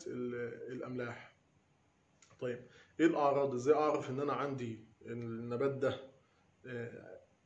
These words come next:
فيه أملاح ولا لأ؟ في كذا عرض، طبعًا مش كلهم، بس يعني الحاجات ال-، ال-، اللي في الغالب اللي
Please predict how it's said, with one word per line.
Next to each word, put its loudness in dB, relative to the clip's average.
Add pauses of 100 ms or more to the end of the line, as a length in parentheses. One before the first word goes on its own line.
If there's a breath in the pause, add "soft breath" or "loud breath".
فيه -2
أملاح 2
ولا 2
لأ؟ -2 (1040 loud breath)
في -2
كذا 8
عرض، 2 (680)
طبعًا 2
مش -4
كلهم، 2
بس -2
يعني -4
الحاجات 0
ال-، 0
ال-، -2
اللي -6
في -10
الغالب 6
اللي 2